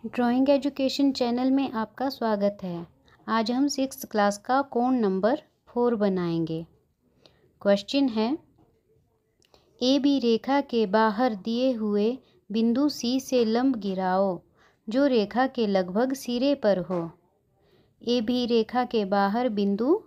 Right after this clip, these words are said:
सी दिया हुआ है। पहले हम एक रेखा एबी लेंगे,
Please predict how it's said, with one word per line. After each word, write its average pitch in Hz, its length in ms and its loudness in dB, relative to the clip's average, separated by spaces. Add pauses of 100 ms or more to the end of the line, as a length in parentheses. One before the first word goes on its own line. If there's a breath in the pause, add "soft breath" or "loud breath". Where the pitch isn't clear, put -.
(120)
सी 262 340 -2
दिया 202 320 0
हुआ 175 300 -4
है। 170 220 -10 (640 soft breath)
पहले 214 280 0
हम 233 280 0
एक 226 240 0
रेखा 220 440 -2
एबी 208 400 0
लेंगे, 214 460 2